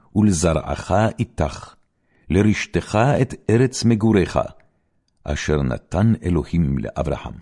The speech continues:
וישלח יצחק את יעקב, וילך פדנה ארם, אל לבן בן בתואל הארמי, אחי רבקה, אם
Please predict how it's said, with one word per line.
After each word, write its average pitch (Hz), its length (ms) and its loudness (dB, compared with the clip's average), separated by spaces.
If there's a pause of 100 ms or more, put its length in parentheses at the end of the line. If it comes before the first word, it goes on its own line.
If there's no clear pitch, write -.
(1200)
וישלח 110 440 -2
יצחק - 440 -4
את - 120 -10
יעקב, 110 520 -2 (580)
וילך 120 540 0 (180)
פדנה 110 540 2 (120)
ארם, 76 400 0 (640)
אל 87 160 0 (180)
לבן 80 520 0 (380)
בן 90 340 0
בתואל 87 640 -2
הארמי, 73 680 -2 (460)
אחי 139 420 0
רבקה, 95 500 0 (580)
אם 123 320 4